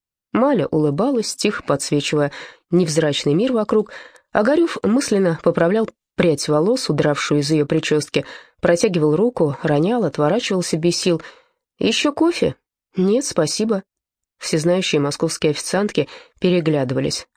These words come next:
Он явно женат, она безголовая дура, поматросит лет пять и, выпотрошив, выкинет на помойку. Обыкновенная история.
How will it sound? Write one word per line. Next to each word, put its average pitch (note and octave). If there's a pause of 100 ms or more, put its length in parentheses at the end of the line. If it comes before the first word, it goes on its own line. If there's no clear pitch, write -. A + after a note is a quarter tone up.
(200)
Он C4+
явно F#3
женат, E3 (100)
она F#3
безголовая D3
дура, A3+ (460)
поматросит E4
лет E3+
пять D3+
и, D4
выпотрошив, F#3
выкинет D#3+
на C#3+
помойку. D#3 (420)
Обыкновенная B3+
история. D#3